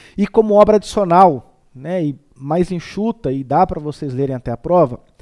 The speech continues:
o Manual Esquemático de Criminologia, do Nestor Sampaio Penteado Filho. E por que que eu indico essa obra, se a obra do Checaira já é uma obra completa?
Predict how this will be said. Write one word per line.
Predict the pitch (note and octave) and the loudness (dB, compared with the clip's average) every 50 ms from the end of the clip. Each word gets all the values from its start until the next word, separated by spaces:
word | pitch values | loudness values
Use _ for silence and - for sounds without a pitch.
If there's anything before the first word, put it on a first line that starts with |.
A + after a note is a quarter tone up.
| _ _ _ - | _ _ _ -10
o | - E3 | -4 0
Manual | F3 G3 G#3 G3+ E3+ D#3+ D#3+ E3+ | 2 2 2 2 2 0 0 0
Esquemático | - - - F#3 E3 D3 C#3+ D3 C#3+ - - E3+ | -4 -6 -6 -6 -4 -2 -4 -4 -4 -6 -10 -12
de | C#3+ D3+ | -12 -10
Criminologia, | - - D#3 D#3 D#3 D#3+ E3+ F#3 F3 C#3+ C3+ C#3+ D#3 E3 E3+ F3 E3+ _ _ _ - | -6 -6 -6 -4 -4 -6 -6 -4 -4 -4 -4 -2 -2 -2 -2 -2 _ _ _ _ -16
do | C3 C3+ F#3 | -10 -8 -6
Nestor | F#3 F3+ F3+ E3+ - - D#3+ D3+ D3+ | -4 -4 -6 -6 -8 -10 -10 -10 -10
Sampaio | - - E3 D3+ - - B2+ C3 C#3 C#3+ | -8 -10 -10 -10 -6 -4 -4 -4 -4 -6
Penteado | - - D3+ D#3 - - D3 C3 C#3 C#3+ D#3 | -8 -12 -12 -12 -10 -8 -6 -6 -6 -6 -10
Filho. | - - - - A#2+ A2+ G#2 G2+ _ _ _ _ - - - _ _ _ - | -18 -18 -14 -12 -12 -12 -12 -14 _ _ _ _ -20 -20 -20 _ _ _ -8
E | - | -6
por | - - E3+ E3 | -6 -6 -6 -6
que | - G#3+ | -6 -6
que | - - | -2 0
eu | A3 G#3+ | 0 0
indico | G3+ D#3+ E3 F#3 - F3+ | 0 -2 -4 -4 -2 -2
essa | E3+ - - E3 C#3+ | -2 0 0 2 2
obra, | E3 F3 F3+ F#3+ F3+ | 4 2 2 0 -2
se | - - | -2 -2
a | F3 | -2
obra | E3 E3 D#3+ | 0 -2 -2
do | D#3 E3 | -4 -8
Checaira | - - E3 - - D3 D3+ D#3 | -10 -12 -10 -6 -4 -2 -2 -2
já | D3+ D#3 C#3 | -2 -4 -4
é | C#3 | -4
uma | D#3 D3+ C3 | -4 -4 -4
obra | C3+ C#3 C#3 C#3+ | -6 -4 -6 -8
completa? | - - D3 C#3+ - C#3 A#2 G#2+ - - | -8 -10 -12 -8 -6 -4 -4 -6 -6 -12